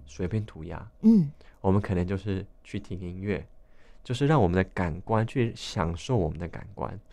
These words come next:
Speaker 1: 慢慢慢一点，好像我们的创意就会苏醒。
Speaker 2: 嗯。
Speaker 1: 一点一滴的，好像我们就开始可以，另外一个部分的自己好像就会开始有能量，那个能量就会被培养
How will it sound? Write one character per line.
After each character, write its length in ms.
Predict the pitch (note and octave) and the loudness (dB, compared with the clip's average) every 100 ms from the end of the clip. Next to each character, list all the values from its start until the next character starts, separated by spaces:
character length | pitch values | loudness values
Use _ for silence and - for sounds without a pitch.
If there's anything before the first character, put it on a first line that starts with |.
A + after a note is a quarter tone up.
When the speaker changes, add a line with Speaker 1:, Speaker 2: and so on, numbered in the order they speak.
| - - - | -20 -20 -8
Speaker 1:
慢 160 | C#3 D3+ | 4 6
慢 140 | D#3 | 6
慢 180 | D3 C#3+ | 6 4
一 60 | C#3+ | 2
点， 220 | A#2+ E2 | 0 -2
好 180 | - F2 | 0 0
像 180 | G#2+ G2+ | 2 2
我 120 | F2+ | 0
们 80 | F2 | -4
的 100 | E2+ | -8
创 300 | - G2 F#2+ | -4 -2 0
意 60 | |
就 120 | E2+ E2+ | -2 -6
会 140 | D#2+ | -10
苏 240 | - D2 | -10 -12
醒。 220 | F#2+ - - - - - G#3 | -12 -14 -18 -20 -20 -10 2
Speaker 2:
嗯。 280 | A3 D#3+ E3+ - | 2 2 -4 -4
Speaker 1:
一 80 | D#3 | 0
点 180 | F2+ F2 A#2+ | 2 2 0
一 60 | |
滴 160 | A2 A2+ | 0 2
的， 100 | E2+ | 2
好 100 | E2+ | 2
像 120 | G#2 | 0
我 60 | F#2 | 0
们 20 | |
就 60 | |
开 180 | G2+ A2 | -2 -2
始 160 | G2+ F#2 | -4 -4
可 140 | F#2+ | 0
以， 160 | F#2 F#2+ - - - - - | 0 0 -6 -20 -20 -20 -20
另 300 | - C#3 C#3+ | -2 2 4
外 140 | C3+ C3 | 4 2
一 60 | |
个 400 | B2+ G2 G2 F2+ | -2 -2 2 2
部 220 | - - C3+ | 0 0 2
分 160 | B2+ | 2
的 60 | F#2+ | 0
自 140 | G2+ | 0
己 80 | F2+ | -4
好 100 | F2+ | -4
像 160 | F#2 F2+ | -6 -4
就 100 | G2 | -2
会 320 | G2 F#2 - - - - - | 0 0 0 -10 -18 -18 -16
开 260 | - A2 | -2 0
始 400 | A#2 - F2 C2+ - | 0 -2 -4 -4 -6
有 160 | F#2 E2 | -6 -2
能 280 | E2 D#2+ | -2 0
量， 240 | G2 F2+ E2+ | 2 2 0
那 80 | F#2+ | -2
个 200 | E2+ D#2+ | -2 -2
能 260 | E2+ E2+ | 0 2
量 220 | F2+ F#2 F2 | 4 4 2
就 140 | F#2 | -2
会 200 | - E2+ | -2 -4
被 160 | - F2 | -2 -4
培 240 | - F2 | -4 -6
养 120 | E2 | -6